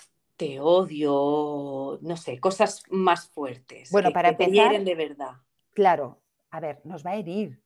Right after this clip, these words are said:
Speaker 2: claro que nos va a herir. ¿Cómo la persona que más quieres en este mundo te va a decir que te odia? Pero lo que tenemos que tener claro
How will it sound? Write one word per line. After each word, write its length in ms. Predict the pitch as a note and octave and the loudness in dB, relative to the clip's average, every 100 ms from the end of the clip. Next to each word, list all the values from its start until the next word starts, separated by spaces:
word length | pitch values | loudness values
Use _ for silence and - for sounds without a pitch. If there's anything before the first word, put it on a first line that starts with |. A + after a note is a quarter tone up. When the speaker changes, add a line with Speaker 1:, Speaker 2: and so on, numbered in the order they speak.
| _ | _
Speaker 2:
claro 300 | E3 F#3+ C#4 | -6 -4 -2
que 80 | G#3+ | -6
nos 140 | F3 | -8
va 40 | D#3+ | -10
a 40 | |
herir. 280 | D3 C#3 C#3 _ _ _ | -8 -10 -14 _ _ _
¿Cómo 380 | - - C#4 C4+ - D#4 B3+ | -6 -4 -4 -8 -12 -4 2
la 120 | A3+ | 2
persona 280 | G3+ A3+ G#3+ | 0 -6 -4
que 80 | |
más 200 | G#3+ G#3+ | -2 -2
quieres 280 | G#3 G#3 G3+ | -2 -2 -2
en 140 | G3+ G3+ | -4 -4
este 220 | G3 F#3+ | -6 -6
mundo 300 | F#3+ F#3 F3 | -6 -8 -4
te 80 | F3+ | -2
va 80 | |
a 20 | F3 | 0
decir 320 | F3+ - D3+ | -2 -6 -8
que 100 | - | -6
te 180 | C3 D3+ | -6 -6
odia? 380 | E3+ D3 C3+ C3+ _ _ _ _ - | -6 -10 -12 -16 _ _ _ _ -6
Pero 140 | D3+ | -4
lo 80 | C#3+ | -4
que 100 | D3 | -4
tenemos 260 | C3+ E3 A3 | -6 -10 -8
que 100 | B3+ | -6
tener 200 | B3 - _ _ | -6 -12 _ _
claro 480 | A#3+ A#3 G#3+ F#3+ | 4 4 2 -4